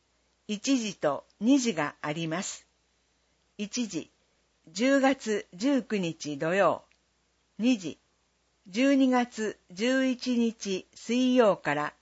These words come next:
十三日金曜のいずれか一日。詳細は梅田募集案内所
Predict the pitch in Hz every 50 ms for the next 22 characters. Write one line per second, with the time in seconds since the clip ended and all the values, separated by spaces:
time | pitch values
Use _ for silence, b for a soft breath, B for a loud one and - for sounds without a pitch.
0 | _ - 175 196 254 269 277 262 - 269 262 254 226 196 165 151 147 - - 143
1 | _ - 175 202 214 220 208 196 175 143 127 - _ _ _ _ _ _ _ _
2 | _ _ _ _ _ - 214 240 247 240 - _ _ _ - 180 190 185 214 254
3 | 247 240 233 - 233 226 214 - - _ 165 160 - - 202 196 185 190 185 -
4 | - 165 160 - - _ _ _ _ _ _ _ _ _ _ _ _ _ _ -
5 | - 262 285 294 277 - 285 254 247 240 233 226 220 208 202 - - 196 214 247
6 | 262 254 262 262 247 208 208 220 220 - 269 262 254 247 247 - 214 214 220 214
7 | 214 208 202 202 196 175 175 190 170 170 -